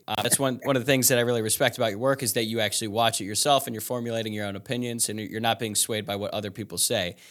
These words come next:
But the tape doesn't always tell the entire story with every prospect. There's so many other factors that will determine if a player is gonna be good at the next level, like work ethic, coaching, situation, like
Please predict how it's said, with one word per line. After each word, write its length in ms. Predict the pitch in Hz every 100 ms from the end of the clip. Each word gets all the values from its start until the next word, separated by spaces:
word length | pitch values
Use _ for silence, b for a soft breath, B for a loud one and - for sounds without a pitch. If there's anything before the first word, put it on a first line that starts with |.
| b b b
But 360 | 156 151 - -
the 140 | 139
tape 380 | 147 - 233 294
doesn't 240 | 208 190 175
always 240 | 160 143
tell 140 | 156
the 120 | 139 127
entire 340 | 107 139 123
story 380 | - 139 127 110
with 180 | 101 113
every 220 | 113 95
prospect. 500 | 117 113 104 - 92
There's 160 | 107
so 160 | - 151
many 220 | 139 131
other 180 | 127 123
factors 480 | - 123 117 123 110
that 100 | 117
will 120 | 110
determine 380 | 101 113 117 110
if 100 | -
a 40 |
player 220 | - 113
is 120 | 110 -
gonna 160 | 110
be 100 | 98
good 240 | 95 113 107
at 80 |
the 80 | 107
next 260 | 104 98 -
level, 420 | 120 110 110 101 b b
like 220 | 101 104
work 320 | 113 131 123 127
ethic, 480 | 117 123 113 - _ _ _ -
coaching, 720 | - 135 135 139 127 127 123 b b
situation, 720 | - 175 - 147 139 - 139
like 180 | 127 120